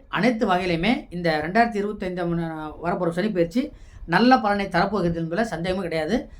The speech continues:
அதே போல உங்களுக்கு வந்து பாத்தீங்கன்னா, சனி பெயர்ச்சிக்கு அப்புறம் ஒரு முறை திருநள்ளாறு சென்று வருவது ரொம்ப நல்லது. குலதெய்வ வழிபாடு ரொம்ப, ரொம்ப சிறந்ததாக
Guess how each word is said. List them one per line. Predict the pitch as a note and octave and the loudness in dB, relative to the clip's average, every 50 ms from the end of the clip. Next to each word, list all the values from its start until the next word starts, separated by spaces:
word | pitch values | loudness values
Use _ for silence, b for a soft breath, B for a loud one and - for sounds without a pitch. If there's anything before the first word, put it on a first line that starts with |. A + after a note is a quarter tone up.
| b b b b | b b b b
அதே | F#3 A3 C4+ C4+ | 0 2 2 2
போல | A#3 C#4+ C#4 A3+ G3 G3+ | 4 4 6 6 6 4
உங்களுக்கு | G3+ G3+ G3+ G3+ G3+ G3 | 0 -2 -2 -2 -2 -4
வந்து | G3+ B3 A3 | -2 -2 -2
பாத்தீங்கன்னா, | G3+ E3+ F3+ A3 A#3 F#3 D#3 E3+ A3 B3+ - - - - - - - - - - - - - - - - - - - | -2 -2 -2 -2 -2 0 0 -2 -2 -4 -6 -10 -16 -18 -18 -18 -18 -18 -16 -16 -16 -16 -16 -14 -14 -14 -16 -16 -16
சனி | - - A3 A#3 - | -2 2 2 2 4
பெயர்ச்சிக்கு | A3+ C4 A#3 A3 G#3 F#3+ E3+ | 6 4 4 4 2 0 2
அப்புறம் | F#3 A#3 C4+ - - - - | 4 2 2 2 -2 -10 -4
ஒரு | - B3+ C4+ C4+ | 0 0 2 2
முறை | C4 C#4 C#4 C#4 A#3+ | 2 2 2 0 0
திருநள்ளாறு | - A#3+ A3+ B3+ B3 A#3 A3 A3 G#3 | 0 2 4 6 6 6 6 6 4
சென்று | - G3+ G3+ G3+ A3 | 2 -2 -2 -2 0
வருவது | G3+ F#3+ F#3 F#3 F#3+ B3+ C4 | 0 0 0 0 2 2 2
ரொம்ப | G#3 F#3+ G3 F#3+ | 2 2 0 -2
நல்லது. | E3+ E3 E3 E3 A3 D4 - - - b b b b b b b - - | -2 -2 -2 -2 -2 -2 -4 -6 -12 b b b b b b b -2 2
குலதெய்வ | A3 A#3 D4 D4 C4+ | 2 4 4 4 6
வழிபாடு | A#3+ A3 G#3+ G#3 G#3+ A3+ A3 F#3 | 6 6 4 4 4 2 2 2
ரொம்ப, | F3 F3 | 2 0
ரொம்ப | F#3 G3 F#3+ | -2 -2 -4
சிறந்ததாக | - E3 E3 E3+ E3+ E3+ F#3 G#3+ | -4 -4 -2 0 2 2 2 2